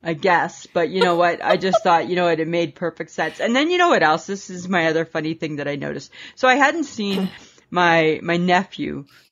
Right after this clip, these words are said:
for two years, right? And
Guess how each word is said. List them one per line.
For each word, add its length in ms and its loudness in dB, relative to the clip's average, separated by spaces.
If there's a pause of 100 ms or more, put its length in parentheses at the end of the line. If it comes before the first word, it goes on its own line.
for 140 -4
two 260 -4
years, 480 -2
right? 300 -2 (1160)
And 800 2